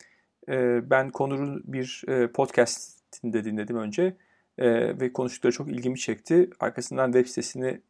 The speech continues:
ziyaret ettim. E, merakım, e, daha da arttı. E, ve kendisine bir, e,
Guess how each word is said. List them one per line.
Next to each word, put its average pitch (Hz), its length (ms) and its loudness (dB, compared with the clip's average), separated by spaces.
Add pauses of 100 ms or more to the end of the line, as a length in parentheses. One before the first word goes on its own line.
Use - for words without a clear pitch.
(260)
ziyaret 113 340 2
ettim. 175 340 -6 (120)
E, 123 40 -4 (760)
merakım, 117 520 0 (560)
e, 127 40 -6 (160)
daha 117 180 6
da 110 80 4
arttı. 175 500 2 (440)
E, 120 380 4 (220)
ve 135 200 0
kendisine 127 440 0
bir, 123 280 0
e, 117 360 -2